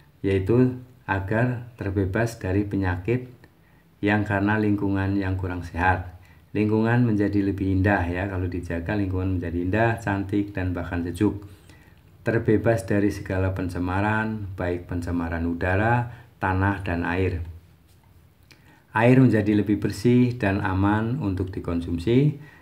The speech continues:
semakin tenang dalam menjalankan aktivitas sehari-hari ya. Ini kalau lingkungan terjaga dengan bersih. Ya.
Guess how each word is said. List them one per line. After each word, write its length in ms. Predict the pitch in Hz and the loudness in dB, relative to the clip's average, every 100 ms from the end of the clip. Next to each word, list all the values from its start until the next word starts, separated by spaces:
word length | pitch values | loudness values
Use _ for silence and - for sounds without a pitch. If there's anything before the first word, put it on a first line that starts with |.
| _ | _
semakin 680 | - 104 107 107 113 113 113 | -4 0 2 2 0 0 0
tenang 400 | 123 123 127 120 | 2 4 4 4
dalam 300 | 110 107 107 | 2 2 2
menjalankan 720 | 104 101 92 92 95 101 104 98 | 0 0 0 0 0 0 -2 -4
aktivitas 760 | 92 98 92 90 92 92 - | -8 -6 -6 -6 -4 -6 -6
sehari-hari 840 | 80 80 82 80 78 80 80 78 76 | -6 -6 -6 -4 -4 -4 -4 -4 -4
ya. 160 | 90 | -4
Ini 340 | 95 92 117 - - - _ | -2 -2 -2 -6 -14 -20 _
kalau 360 | 90 85 92 101 | -6 -2 2 2
lingkungan 720 | 95 92 92 85 87 95 101 | 0 -2 -2 -2 0 0 -2
terjaga 640 | 95 - 85 80 90 90 | -6 -8 -8 -6 -6 -8
dengan 340 | 85 85 80 80 | -6 -6 -4 -4
bersih. 720 | 80 - - 78 78 76 76 - - _ _ _ _ _ _ _ _ _ _ - _ - _ _ _ - _ - | -8 -12 -10 -8 -6 -8 -10 -16 -20 _ _ _ _ _ _ _ _ _ _ -20 _ -20 _ _ _ -20 _ -10
Ya. 400 | 80 82 113 | -6 -6 -6